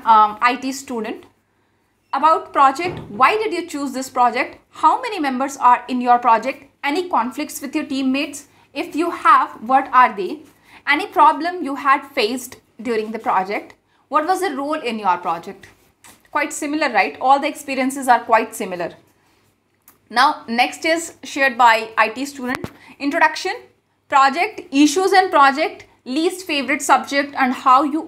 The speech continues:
overcome it. Any certification, any internship, any questions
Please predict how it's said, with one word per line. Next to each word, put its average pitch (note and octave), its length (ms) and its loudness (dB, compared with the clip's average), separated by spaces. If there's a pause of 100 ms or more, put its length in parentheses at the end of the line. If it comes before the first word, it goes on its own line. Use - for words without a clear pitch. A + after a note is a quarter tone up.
overcome B3 440 -2
it. A3+ 260 -14
Any F4+ 260 -2
certification, C4+ 760 -4
any C4+ 320 0
internship, C4+ 600 -4
any E4+ 300 -2
questions - 460 -4